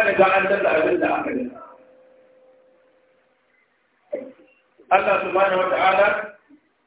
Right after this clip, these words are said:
ya ce, "To masu gadi ba haka a daidai ku yi ba." Mala'iku ga yadda Allah ya karantar da su.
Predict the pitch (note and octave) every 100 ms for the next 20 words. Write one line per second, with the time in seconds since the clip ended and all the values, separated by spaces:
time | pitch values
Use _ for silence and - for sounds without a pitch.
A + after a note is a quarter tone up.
0 | _ _ B3+ - G3+ F#3 F#3 F3+ E3 -
1 | G3 G3+ G3 F3+ E3+ F3+ F3+ D3+ D3+ D3+
2 | D#3 D#3+ D3+ - B2+ B2+ - - - _
3 | _ _ _ _ _ _ _ _ _ _
4 | _ _ _ _ _ _ _ _ _ _
5 | _ _ _ - D#4 F#3 G3 G3 F#3+ A#3+
6 | A3 A3 A3+ F#3+ G3+ F#3+ F3+ F#3 F#3 F3
7 | F3+ - D3+